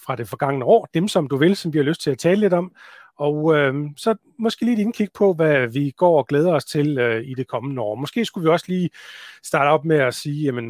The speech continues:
hvordan har vi egentlig selv oplevet det forgangne år? Fordi hvis I husker tilbage på marts måned, der var vi nogen her, øh, Hans specielt, som, øh, var i stand til at forudsige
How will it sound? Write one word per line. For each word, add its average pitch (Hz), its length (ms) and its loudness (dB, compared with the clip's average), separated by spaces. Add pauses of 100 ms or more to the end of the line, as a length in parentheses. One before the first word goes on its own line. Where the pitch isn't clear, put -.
hvordan 147 220 0
har 156 120 0
vi 160 60 0
egentlig 156 200 0
selv 220 240 0
oplevet 123 500 -2 (280)
det 147 80 -2
forgangne 123 520 -2
år? 110 300 -4
Fordi 131 260 -12
hvis 127 180 -12
I 160 60 -4
husker 151 280 -8
tilbage 156 600 0 (400)
på 143 280 0 (540)
marts 131 460 -2
måned, 135 360 -4 (400)
der 151 80 0
var 175 80 4
vi 160 120 -2
nogen 160 220 -2
her, 156 220 2 (180)
øh, 113 420 -6
Hans - 460 -6
specielt, 135 480 -10 (420)
som, 127 380 -6
øh, 117 260 2
var 117 100 2
i 120 40 -2
stand 151 260 -2
til - 120 -4
at 131 120 -2
forudsige 135 720 -4